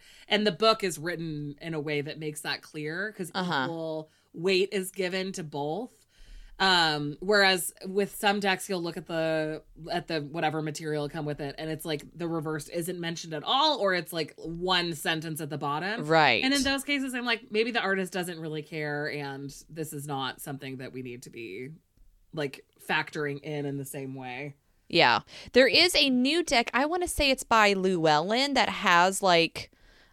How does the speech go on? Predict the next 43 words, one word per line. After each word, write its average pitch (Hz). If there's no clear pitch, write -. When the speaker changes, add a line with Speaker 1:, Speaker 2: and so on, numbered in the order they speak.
Speaker 2:
let 185
me 180
see 165
if 156
I 151
can 151
find 135
it, -
if -
on -
my -
tarot -
website. -
Speaker 1:
<laughs> -
Speaker 2:
Because 240
it 247
has, 285
like, 214
reversals 208
kind 214
of 170
built 190
into 185
it 202
that 180
are 160
shadowy 170
and 151
light, 139
like, 156
vi-, 180
like, 180
Speaker 1:
Yeah. 170
Speaker 2:
visibly 208
different. 190
It's 202
kind 254
of 226
like 214
a 190
mirror 185
almost. 277
Speaker 1:
Oh, 262